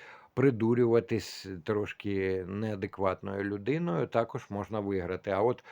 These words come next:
просуватися вперед сьогодні дуже важко. Проблеми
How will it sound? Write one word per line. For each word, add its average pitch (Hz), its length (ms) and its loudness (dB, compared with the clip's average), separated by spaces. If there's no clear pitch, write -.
просуватися 135 840 2
вперед 123 440 2
сьогодні 113 460 0
дуже 104 320 2
важко. 107 460 2
Проблеми 113 680 2